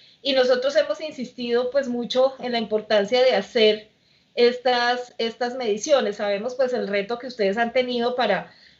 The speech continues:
para las medidas, para volver a, a, a, a este retorno escolar, eh, pero también, pues, hemos insistido como en la, en la posibilidad de, de hacer mediciones concretas. Nos han explicado, pues, es que, que los contextos,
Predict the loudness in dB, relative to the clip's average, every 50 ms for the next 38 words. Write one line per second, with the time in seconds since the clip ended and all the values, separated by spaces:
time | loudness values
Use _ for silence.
0 | _ 0 2 4 4 4 4 2 0 -2 -2 -4 -2 0 0 0 0 0 2 2
1 | 2 0 -2 -4 -12 -20 _ _ -6 -4 -2 0 -2 -2 -4 -6 -10 _ _ -10
2 | -6 -4 -2 -2 -2 -2 0 0 0 0 0 0 0 0 0 -2 -2 -6 -8 -10
3 | -8 -6 -4 -6 -6 -6 -6 -8 -8 -8 -4 -4 -4 -4 -2 -4 -4 -4 -4 -6
4 | -4 0 2 2 2 2 0 -2 -4 -6 -8 -12 _ _ _ _ _ _ _ _
5 | -4 -4 -4 0 0 2 2 4 4 2 0 -2 -8 _ _ _ _ _ _ _
6 | _ _ -2 2 2 4 2 2 4 4 4 4 4 4 0 -2 -2 -2 -4 -4
7 | -2 -2 -2 0 0 -2 -2 -2 -6 -8 -8 -10 -12 -10 -12 -12 -12 -10 -8 -8
8 | -4 -2 -2 -4 -2 -2 -4 -4 -2 -4 -4 -2 0 0 0 0 -2 -4 -6 -12
9 | _ _ -8 -4 -2 -2 -2 -2 -2 -4 -4 -4 -4 -4 -4 -4 -2 2 2 4
10 | 4 2 0 0 -2 -2 -2 -2 -4 -6 -12 _ _ _ _ _ _ -2 0 2
11 | 2 2 2 2 2 2 2 2 0 0 -2 -2 -4 -4 -4 -2 -2 -2 -4 -4
12 | -4 -6 -2 2 4 4 4 4 2 0 -2 -2 -2 -4 -4 -4 -4 -4 -6 -8
13 | -12 -12 -12 -6 -2 0 2 2 0 0 -2 -4 -4 -4 -4 -4 -2 -2 -2 -2
14 | -2 -4 -2 -2 0 2 0 0 0 0 0 2 2 2 2 2 0 -2 -2 -2
15 | -2 -2 -4 -12